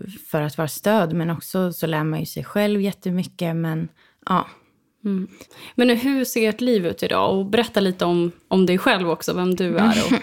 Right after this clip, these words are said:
Speaker 1: <laughs>
Speaker 2: vad du gör idag.
Speaker 1: Mm. Jag, eh, eller vi har varit ihop i fem år. Vi träffades på Kalle Flygare teaterskola, så vi båda, eh, håller på,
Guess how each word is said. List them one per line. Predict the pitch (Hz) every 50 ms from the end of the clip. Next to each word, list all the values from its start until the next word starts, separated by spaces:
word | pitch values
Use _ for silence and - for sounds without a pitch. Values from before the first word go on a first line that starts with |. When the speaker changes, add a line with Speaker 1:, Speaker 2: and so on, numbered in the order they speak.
| - -
Speaker 1:
<laughs> |
Speaker 2:
vad | - 196 196 185 180
du | 185 180
gör | 175 190 202 190 180 175
idag. | 180 - - - - 175 - -
Speaker 1:
Mm. | 185 202 226 240 247 - - _ _ _ _
Jag, | - 185 180 202 196 196 202 208 208 214 208 190 185 208
eh, | 202 196 196 190 185 180 - -
eller | 196 196 202
vi | 180 196 220 240 240 233 233 233 - - _ _ _ -
har | 190 214
varit | 196 208 190 190 185
ihop | 180 175 185 - -
i | 196
fem | - - 165 175 180 175
år. | 170 180 233 294 - - _ - - - - - - _ _
Vi | - 190 202 190 185 180
träffades | 185 - 202 180 - 202 185 185 185 - -
på | - 185
Kalle | - 185 180 180
Flygare | - 202 190 190 190 185 175
teaterskola, | - - 202 180 - - 180 - - - 175 180 185 196 233 269 277 233 -
så | - - 196 185 185 180 175 175 - - _ _ _
vi | - 175 - 185 180 175 175
båda, | 175 - 196 185 175 180 170 180 190 185 185 185 185 - - - - - - - - _ _ -
eh, | 165 170 165 165 165 170
håller | 175 170 170 165 160
på, | 165 - 180 165 170 170 -